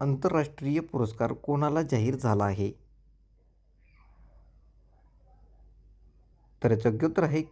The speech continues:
कॅलिमपुडी कृष्णाराव, ज्यांनाच आपण सी आर कृष्णाराव या नावाने देखील ओळखतो. तर सांख्यिकी क्षेत्रातील म्हणजेच गणिताचा नोबेल पुरस्कार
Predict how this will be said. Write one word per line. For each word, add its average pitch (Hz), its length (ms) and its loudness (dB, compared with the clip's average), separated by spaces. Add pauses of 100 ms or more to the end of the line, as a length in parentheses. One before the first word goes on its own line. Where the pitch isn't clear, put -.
(200)
कॅलिमपुडी 156 640 2
कृष्णाराव, 117 640 -2 (180)
ज्यांनाच 143 340 0
आपण 117 300 0
सी - 600 -6
आर 127 220 4
कृष्णाराव 123 640 0 (100)
या 120 200 0
नावाने 113 300 2
देखील 110 400 -2
ओळखतो. 117 640 0 (560)
तर 131 120 4
सांख्यिकी 131 640 -2
क्षेत्रातील 113 580 -2
म्हणजेच 127 360 0
गणिताचा 143 520 0
नोबेल 120 360 2
पुरस्कार 107 520 -2